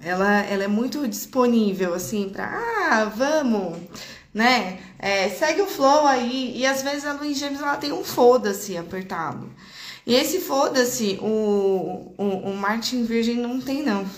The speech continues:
<laughs> O Marte em Virgem, ele tem mais critério. Ele tem um jeitinho, assim, sabe? De,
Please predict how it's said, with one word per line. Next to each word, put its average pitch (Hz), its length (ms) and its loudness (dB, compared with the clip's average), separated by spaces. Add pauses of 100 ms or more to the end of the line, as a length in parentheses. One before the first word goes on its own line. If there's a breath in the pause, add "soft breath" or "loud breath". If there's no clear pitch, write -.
<laughs> 269 1080 4 (800 loud breath)
O 254 60 0
Marte 294 300 4
em 277 100 -4
Virgem, 262 420 -2
ele 262 160 -2
tem 262 460 -4
mais 247 300 0
critério. 196 800 -2 (840)
Ele 196 180 2
tem 214 220 0
um 220 160 4
jeitinho, 220 680 0
assim, 208 460 -4
sabe? 208 440 2
De, 190 460 -4